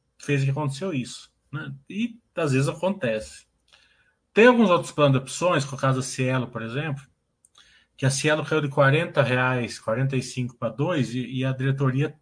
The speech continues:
recebeu ações das empre-, da empresa durante todo esse período.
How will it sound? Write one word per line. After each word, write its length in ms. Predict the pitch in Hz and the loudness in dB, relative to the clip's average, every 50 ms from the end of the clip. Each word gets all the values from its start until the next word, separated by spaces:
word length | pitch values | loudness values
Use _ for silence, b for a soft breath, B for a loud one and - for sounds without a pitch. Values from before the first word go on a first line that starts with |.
| _ _ _ _ _ _ _ - - | _ _ _ _ _ _ _ -10 -8
recebeu 540 | 139 139 - 160 139 135 143 151 156 160 | -6 -4 -2 -2 0 0 2 2 2 2
ações 760 | 160 151 139 - - 151 156 160 160 147 135 - - - - _ _ _ | 0 -2 -4 -6 -6 -6 -6 -4 -4 -6 -6 -8 -10 -14 -18 _ _ _
das 180 | 123 127 131 131 | -6 -4 -4 -4
empre-, 300 | 147 139 - 131 135 135 | -4 -4 -4 -4 -4 -4
da 180 | 131 127 127 | -4 -2 -2
empresa 440 | 139 143 139 135 139 143 143 139 139 | -2 -2 -2 -2 -2 -2 -2 -2 -4
durante 340 | 135 - 135 147 151 143 143 | -4 -2 -2 -2 -2 -2 -4
todo 160 | 180 190 208 | -6 -6 -6
esse 140 | 208 - - | -8 -10 -8
período. 440 | - 247 202 143 139 135 117 - | -6 -4 -2 -2 -2 -2 -4 -6